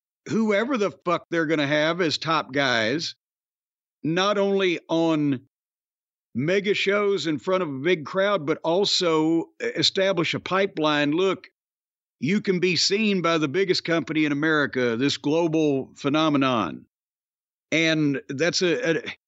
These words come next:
if they've gotta replenish their talent roster, you know, then that's another, uh, enticement in that not only could you possibly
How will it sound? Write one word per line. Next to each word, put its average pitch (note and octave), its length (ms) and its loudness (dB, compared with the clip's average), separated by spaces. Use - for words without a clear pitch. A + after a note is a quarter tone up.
if F3+ 200 -2
they've G3+ 200 0
gotta G#3 220 2
replenish F#3 640 0
their D3 180 0
talent F#3 440 -2
roster, B2+ 680 0
you E3 180 0
know, F#3 220 2
then E3 280 0
that's E3+ 300 0
another, E3 600 0
uh, C3 40 2
enticement D#3+ 1400 -2
in E3 180 0
that D3+ 200 0
not E3 240 0
only F3+ 300 2
could D3 200 0
you D#3 140 0
possibly D#3+ 720 0